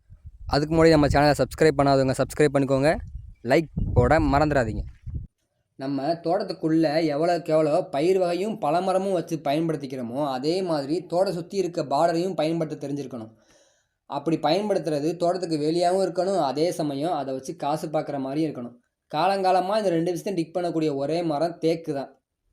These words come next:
அதையும் மிஞ்சி போனா சந்தன மரம் வைக்கலாம். சரி, இது ரெண்டையும் மிக்ஸ் பண்ணிக்கலாமேன்னு சொல்லிட்டு, இதுக்கு முன்னாடி தேக்கு மரம் வச்சவங்க என்ன வச்சாங்க, எப்படி வச்சாங்கன்னு தெரிஞ்சுக்கலாமேன்னு YouTube பக்கம் போனா, அவங்க எல்லாரும் சொன்ன ஒரே விஷயம்,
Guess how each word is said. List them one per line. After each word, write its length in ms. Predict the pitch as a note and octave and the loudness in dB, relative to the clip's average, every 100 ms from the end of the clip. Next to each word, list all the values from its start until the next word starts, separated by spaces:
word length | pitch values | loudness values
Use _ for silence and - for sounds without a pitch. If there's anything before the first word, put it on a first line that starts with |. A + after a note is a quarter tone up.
| _ _ _ _ _ _ | _ _ _ _ _ _
அதையும் 380 | - D3+ F#3+ A3 | -6 -2 -2 -2
மிஞ்சி 260 | F#3+ F#3 E3+ | -4 -4 -4
போனா 240 | D#3+ F#3+ | -2 -2
சந்தன 360 | - D3 F3+ E3+ | -4 -4 -2 -2
மரம் 180 | C#3+ | -4
வைக்கலாம். 340 | B2+ A#2+ C#3+ C#3 - _ _ _ | -6 -6 -6 -8 -14 _ _ _
சரி, 580 | - F3 G3 F#3 E3+ - | -2 2 2 0 -4 -6
இது 160 | E3 F3 | -2 -2
ரெண்டையும் 240 | F3+ A3 | 0 -2
மிக்ஸ் 240 | F#3+ - G3+ | -4 -4 -2
பண்ணிக்கலாமேன்னு 500 | F#3+ E3+ E3+ E3+ F3+ | 0 2 2 2 0
சொல்லிட்டு, 300 | E3 D3+ F#3 | -2 -2 0
இதுக்கு 260 | F3 E3 | -2 -2
முன்னாடி 420 | D#3+ F3+ G#3+ A3 - | -2 2 2 2 0
தேக்கு 320 | F#3+ G3 F#3 | -2 -2 0
மரம் 220 | E3+ D#3+ | 0 2
வச்சவங்க 440 | D3 F3+ E3 E3+ | 0 -2 0 2
என்ன 280 | D#3+ D3+ F3 | 0 0 0
வச்சாங்க, 580 | E3 C#3+ D3+ C#3 C3+ E3 | 0 -2 -4 -6 -2 -2
எப்படி 260 | D3+ E3+ E3 | -2 -2 -2
வச்சாங்கன்னு 460 | D3+ D3+ D3 E3 | -2 -4 -2 -4
தெரிஞ்சுக்கலாமேன்னு 680 | D3+ D#3 D#3+ D3+ D3 D#3+ D#3 | -2 -4 -2 -2 -2 0 -2
YouTube 180 | D#3 D#3 | -2 -6
பக்கம் 260 | C#3 C3+ | -6 -8
போனா, 640 | B2 C#3+ C#3+ A#2+ C3+ E3+ - _ _ | -6 -4 -4 -4 -6 -6 -10 _ _
அவங்க 300 | B2+ C#3+ C#3+ | -4 -2 -2
எல்லாரும் 420 | C#3 D#3 E3+ F#3 | 0 2 2 2
சொன்ன 280 | E3 D3+ C#3+ | -2 -2 -2
ஒரே 240 | C3 D#3 | -2 0
விஷயம், 600 | D#3 - B2+ B2 D3 - | -2 -4 -8 -8 -8 -12